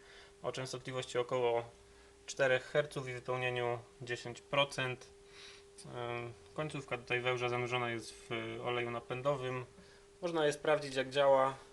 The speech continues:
po prostu podając impulsy o napięciu dwunastu volt. Powinno ono wówczas pluć olejem napędowym, tak jak widać.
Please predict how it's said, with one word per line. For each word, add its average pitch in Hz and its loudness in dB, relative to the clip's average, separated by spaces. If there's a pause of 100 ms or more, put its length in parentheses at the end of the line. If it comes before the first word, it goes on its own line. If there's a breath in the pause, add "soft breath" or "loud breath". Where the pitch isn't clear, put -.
(240 loud breath)
po - -16
prostu 127 -2 (160)
podając 131 2 (280)
impulsy 143 -2 (1120 loud breath)
o 143 -4
napięciu 131 -4
dwunastu 131 -4
volt. 131 -2 (1000)
Powinno 139 2
ono 127 4
wówczas 123 2
pluć 131 -2
olejem 123 2
napędowym, 123 2
tak 123 4
jak 120 6
widać. 120 4